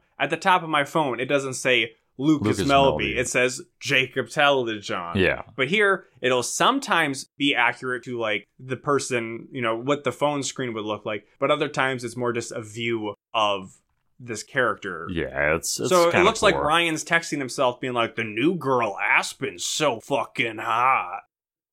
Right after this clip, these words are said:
Speaker 2: Yes.
Speaker 1: So yeah, speaking of Aspen, we were a little lighter on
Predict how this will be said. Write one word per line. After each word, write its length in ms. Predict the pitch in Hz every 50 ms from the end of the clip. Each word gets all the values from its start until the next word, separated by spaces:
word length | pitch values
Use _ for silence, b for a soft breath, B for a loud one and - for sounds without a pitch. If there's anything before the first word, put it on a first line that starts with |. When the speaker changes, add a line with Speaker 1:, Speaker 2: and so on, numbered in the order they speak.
| _ _ _
Speaker 2:
Yes. 540 | 113 101 - - - - - - - - - _ _ _ _ _ _
Speaker 1:
So 220 | - - 139 131 123
yeah, 160 | 117 95 92
speaking 460 | - - - 214 226 185 214 220 208
of 100 | 196 185 -
Aspen, 680 | 139 147 143 139 139 - - - 156 143 139 143 - _ _ _ _
we 120 | - 139 139
were 80 | 143 147
a 40 | 143
little 300 | 147 160 151 143 135 131
lighter 340 | 131 127 127 127 127 123 117
on 360 | 110 117 117 113 110 107